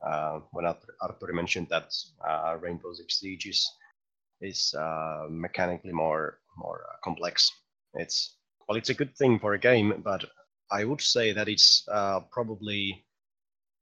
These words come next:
better for a well, or, or rather, a simpler game. A game with simpler mechanics might be, uh,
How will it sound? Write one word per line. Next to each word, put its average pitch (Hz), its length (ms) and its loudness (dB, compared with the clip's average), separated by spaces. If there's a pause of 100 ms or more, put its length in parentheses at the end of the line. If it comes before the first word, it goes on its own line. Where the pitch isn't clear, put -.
(320)
better 117 320 2
for 104 540 -2
a 95 100 -2
well, 104 560 -2
or, 104 140 -2
or 104 160 -2
rather, 113 540 2 (800)
a 117 60 -6
simpler 120 380 6
game. 98 400 2 (260)
A 104 40 -12
game 113 220 8
with 107 100 2
simpler 110 300 2
mechanics 101 480 0
might 101 380 4 (180)
be, 87 360 -6 (500)
uh, 78 840 -2